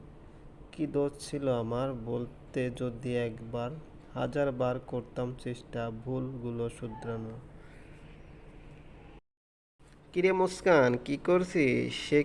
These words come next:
কি, তুই আবার এই ডায়েরি নিয়ে পড়েছিস? কি লাভ এসব লিখে? সেই তো আবার সব ছিঁড়ে ফেলিস। আর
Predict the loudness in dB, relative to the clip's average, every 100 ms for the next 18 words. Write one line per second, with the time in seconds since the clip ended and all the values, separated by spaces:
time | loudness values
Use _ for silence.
0 | 4 2 4 2 2 4 8 8 8 6
1 | 6 6 6 6 6 6 4 2 2 2
2 | 2 4 4 4 0 -8 -12 -16 -2 4
3 | 8 8 8 6 4 2 4 2 4 4
4 | 4 -2 -14 -16 -16 -16 -16 -16 -4 6
5 | 6 10 10 12 12 10 6 4 2 2
6 | 6 8 8 6 6 2 -2 -10 -2 4
7 | 6